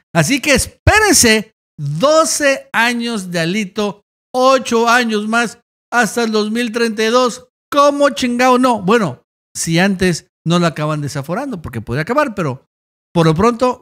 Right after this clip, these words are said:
es más, yo creo, no creo que se vaya al bote. Que se queda hasta el final para que destruya al pri. Lo ha hecho muy, pero muy bien. Bueno, otro tema, hoy Lenia Batres,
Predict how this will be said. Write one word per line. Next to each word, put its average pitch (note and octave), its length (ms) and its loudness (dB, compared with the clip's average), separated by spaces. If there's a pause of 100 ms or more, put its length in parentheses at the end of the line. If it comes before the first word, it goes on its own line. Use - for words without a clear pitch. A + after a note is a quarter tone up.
es A3 80 -6
más, A#3 260 -6
yo F#3+ 140 -8
creo, A#3+ 140 -6
no G3+ 220 -4
creo G#3+ 140 -6
que F#3 80 -8
se D3+ 100 -4
vaya F#3+ 100 -2
al E3 60 -4
bote. G3 200 -10 (720)
Que F3 120 2
se D3 200 -2
queda A#3+ 220 2
hasta G#3 180 -2
el F#3 80 0
final F#3+ 500 -2 (200)
para F3+ 240 0
que D#3+ 100 -4
destruya F3 480 0
al C3 100 -4
pri. D3 120 -6
Lo C#3+ 120 -4
ha E3+ 40 -2
hecho - 320 -8 (180)
muy, G3+ 320 -2
pero C3+ 260 -6
muy A#2 280 -4
bien. G#2 240 -12 (760)
Bueno, C4+ 240 4
otro E4+ 200 0
tema, C4+ 400 2
hoy C4 240 2
Lenia A#3 300 0
Batres, G#3 600 -6